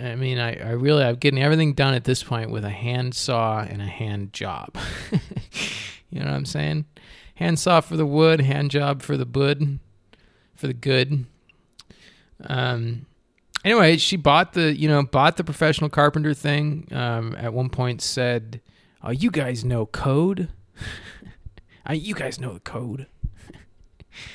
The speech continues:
Uh, I didn't say, "No, no, what's code? I don't know." <laughs> I don't know. Is that code for something? <laughs> 'Cause I don't know the code. No, I just sort of, you know, set my jaw,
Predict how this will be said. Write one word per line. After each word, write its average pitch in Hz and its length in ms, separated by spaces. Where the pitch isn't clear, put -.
Uh, 110 480
I 113 60
didn't 110 220
say, 110 180
"No, 127 640
no, 165 240
what's 110 380
code? 147 540
I 104 100
don't 131 160
know." 117 380
<laughs> - 20
I 120 200
don't - 160
know. 175 140
Is 156 120
that 165 180
code 180 340
for 196 140
something? 208 600
<laughs> - 540
'Cause 131 120
I 147 120
don't 185 120
know 131 160
the 113 80
code. 139 400
No, 269 140
I 160 120
just 156 220
sort 180 200
of, 135 160
you 170 140
know, 143 220
set - 440
my 143 200
jaw, 135 580